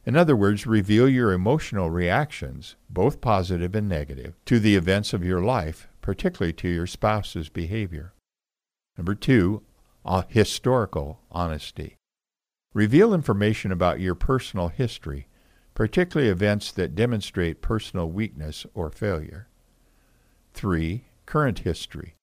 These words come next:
Reveal information about the events of your day. Provide your spouse with a calendar of your activities, with special emphasis on those that may affect him or her. Four, future honesty.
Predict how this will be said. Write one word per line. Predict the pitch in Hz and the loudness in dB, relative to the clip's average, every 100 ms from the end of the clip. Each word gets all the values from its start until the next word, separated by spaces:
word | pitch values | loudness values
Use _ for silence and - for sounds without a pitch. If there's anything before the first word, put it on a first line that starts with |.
| _ _ _ _ _ _ _ - | _ _ _ _ _ _ _ -2
Reveal | 101 92 110 135 | 0 4 4 4
information | 117 107 98 92 90 104 | 2 0 0 0 -2 -2
about | 90 87 87 | 0 0 2
the | 120 | -2
events | 101 82 85 - | 0 -2 -2 -6
of | |
your | 107 113 | -4 -4
day. | 110 143 98 71 80 _ _ _ _ _ _ | -2 -2 -2 -8 -18 _ _ _ _ _ _
Provide | - 90 85 90 110 | -2 2 2 2 0
your | 117 | -4
spouse | - 85 80 90 | -2 -4 -2 -4
with | - 110 | -2 -2
a | |
calendar | 117 135 135 104 78 78 | 0 2 2 2 0 -2
of | |
your | 85 82 | -2 0
activities, | 82 82 - 127 110 78 76 - - _ | 0 -2 -4 -2 -2 -2 -6 -10 -18 _
with | - 120 | -2 0
special | - 147 156 135 120 | 0 0 0 -2 -2
emphasis | 143 - 80 85 - | -4 -4 -6 -6 -6
on | 92 92 | -4 -2
those | 90 98 98 | 0 0 -2
that | 92 85 | -4 -6
may | 98 107 | -4 -4
affect | 107 - 71 76 - | -4 -6 -10 -10 -16
him | - 90 | -8 -6
or | 80 80 | -4 -6
her. | 73 113 90 90 _ _ _ _ _ _ _ _ _ - | -6 -6 -6 -10 _ _ _ _ _ _ _ _ _ -2
Four, | 117 98 78 120 _ _ _ _ | 0 2 0 -6 _ _ _ _
future | - 117 - 117 | 0 0 2 -2
honesty. | 107 113 101 - - 78 76 | 0 0 -2 -6 -10 -10 -10